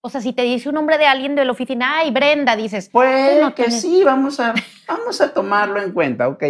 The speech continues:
Speaker 2: check, vamos a checar, ¿no? Pero, por ejemplo, no menciona nombres de personas, nombres de lugares, horarios, nada que incrimine a una tercera persona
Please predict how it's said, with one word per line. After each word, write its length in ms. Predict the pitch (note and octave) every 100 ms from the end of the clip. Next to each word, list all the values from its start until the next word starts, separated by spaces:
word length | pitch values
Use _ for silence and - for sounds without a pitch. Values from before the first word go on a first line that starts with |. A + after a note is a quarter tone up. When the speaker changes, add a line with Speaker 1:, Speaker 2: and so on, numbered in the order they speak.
| C#3+ -
Speaker 2:
check, 380 | - G#3 - _
vamos 300 | D#3+ D#3 D#3
a 40 | E3+
checar, 380 | - - - _ _ _
¿no? 300 | C#3+ E3+ - _ _
Pero, 280 | - G#3 G#3
por 120 | F3+
ejemplo, 340 | D3 C#3+ A2 C3
no 140 | G3+
menciona 460 | C4 C4+ A#3 G3+ G3
nombres 300 | F3+ F3 F3
de 100 | F3
personas, 520 | D#3 A2 - C#3 D3+
nombres 280 | D3 C3+ C3
de 80 | A#2+
lugares, 560 | G#2+ G2 G#2+ A2+ A2+ _
horarios, 720 | G#2 G2+ G2+ G#2 G#2 A2 - _ - _ _
nada 560 | C3 C3 E3+ F#3+ G#3 G#3
que 120 | D#3+
incrimine 920 | D3+ C3+ C#3 - B2+ C#3 F3+ D#3+ B2
a 80 | A#2+
una 260 | A#2+ C3 B2+
tercera 380 | A2+ - A2+
persona 480 | - G#2 - G#2 -